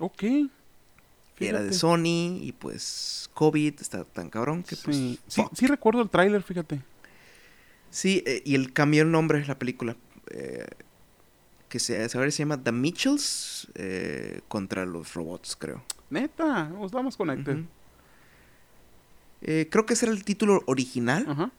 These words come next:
Speaker 2: y Sony lo cambió a Connected porque, pues, suena más, es como de Facebook,
Speaker 1: Sí.
Speaker 2: suena más limpio.
Speaker 1: Ah, <laughs> dale.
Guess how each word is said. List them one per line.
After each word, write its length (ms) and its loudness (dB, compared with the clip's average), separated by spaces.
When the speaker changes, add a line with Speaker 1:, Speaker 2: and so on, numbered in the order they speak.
Speaker 2:
y 120 -6
Sony 260 0
lo 140 2
cambió 240 0
a 40 -6
Connected 460 -4
porque, 200 -12
pues, 160 -14
suena 200 -2
más, 160 -2
es 300 -4
como 240 2
de 260 -4
Facebook, 440 2
Speaker 1:
Sí. 300 -4
Speaker 2:
suena 280 -2
más 160 0
limpio. 380 -2
Speaker 1:
Ah, 320 -4
<laughs> 180 6
dale. 300 4